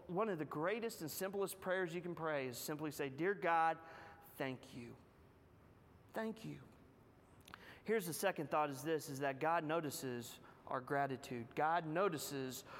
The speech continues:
our gratitude. If you look there in verses seventeen and eighteen, it says this. So, so the Samaritan, he comes back and he says, "Hey, Jesus, thank you for what you have done." And then verse seventeen,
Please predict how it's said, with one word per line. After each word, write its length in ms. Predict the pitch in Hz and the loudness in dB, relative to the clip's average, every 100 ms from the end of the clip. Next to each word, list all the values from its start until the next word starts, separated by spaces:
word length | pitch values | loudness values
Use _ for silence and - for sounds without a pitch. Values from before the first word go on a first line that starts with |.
| - - | -8 0
our 140 | 147 | 0
gratitude. 720 | 143 156 156 143 - 139 127 | 4 6 6 4 0 -2 0
If 140 | 135 160 | -2 0
you 100 | 165 | 2
look 220 | 190 170 | 2 4
there 180 | 185 175 | 2 4
in 60 | |
verses 340 | 160 151 156 - | 4 2 0 0
seventeen 480 | 190 190 180 175 | 2 2 0 0
and 100 | 151 | 2
eighteen, 440 | 156 165 156 147 139 | 2 0 -2 -2 -2
it 80 | 135 | 0
says 240 | 160 143 | 0 2
this. 160 | 160 143 | 0 0
So, 160 | 180 156 147 - - - | 0 0 -6 -8 -10 -2
so 160 | - 208 | 2 4
the 100 | 185 | 2
Samaritan, 680 | - 202 269 247 196 180 - - | 2 6 8 8 6 2 -2 -2
he 100 | 247 | 0
comes 280 | 254 240 175 | 4 4 4
back 260 | 185 214 185 | 4 4 4
and 80 | 185 | 2
he 100 | 170 | 2
says, 320 | - 180 160 | 4 4 6
"Hey, 300 | 226 240 156 - - - - - - - | 6 6 4 -2 -10 -14 -16 -18 -12 -2
Jesus, 720 | 190 262 247 269 - - - - - - - - - - - - - - - - - | 2 4 4 2 0 -6 -10 -16 -18 -20 -20 -20 -20 -20 -20 -20 -20 -20 -20 -20 0
thank 360 | 220 220 214 190 | 4 6 4 0
you 220 | 147 117 - - - - - - - - - - | -2 -2 -8 -16 -18 -20 -20 -20 -20 -20 -20 -8
for 120 | - 190 | 0 4
what 280 | 190 196 | 6 6
you 140 | 180 151 | 4 2
have 200 | 147 131 | 2 0
done." 240 | 139 117 113 - - - - - - | -2 -2 -8 -14 -20 -20 -18 -10 -2
And 120 | 190 | 2
then 180 | 226 196 | 4 6
verse 240 | 202 202 | 4 6
seventeen, 640 | 220 208 156 196 196 160 | 4 4 2 2 2 2